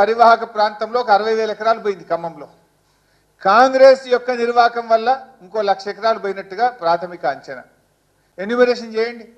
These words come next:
ఇది ఇప్పుడు మీరు నీళ్ళు ఇచ్చినా మీరు ఎప్పుడు ఇస్తారో తెలియదు. ఇంక ఇప్పటికి ఇరవై రెండు రోజులైంది. ఎన్ని రోజుల్లో ఇస్తారో స్పష్టత కూడా లేదు.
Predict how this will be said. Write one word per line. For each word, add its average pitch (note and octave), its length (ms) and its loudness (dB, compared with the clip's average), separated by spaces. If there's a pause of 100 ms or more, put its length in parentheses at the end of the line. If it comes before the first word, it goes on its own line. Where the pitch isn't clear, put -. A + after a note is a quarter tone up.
ఇది F#3+ 160 -12 (340)
ఇప్పుడు F#3+ 180 -8
మీరు F#3+ 180 0
నీళ్ళు A3 280 -4
ఇచ్చినా A#3+ 320 2 (260)
మీరు D#3 140 -6
ఎప్పుడు F3 220 -8
ఇస్తారో A3 300 2
తెలియదు. A3+ 440 -2 (580)
ఇంక E3+ 140 -18
ఇప్పటికి G#3+ 420 -2
ఇరవై A3+ 220 4
రెండు A3 240 0
రోజులైంది. A#3 460 -4 (600)
ఎన్ని F3 200 -4
రోజుల్లో A#3+ 480 4
ఇస్తారో A#3 440 2
స్పష్టత F#3 480 -2
కూడా B3 240 -2
లేదు. B3 280 0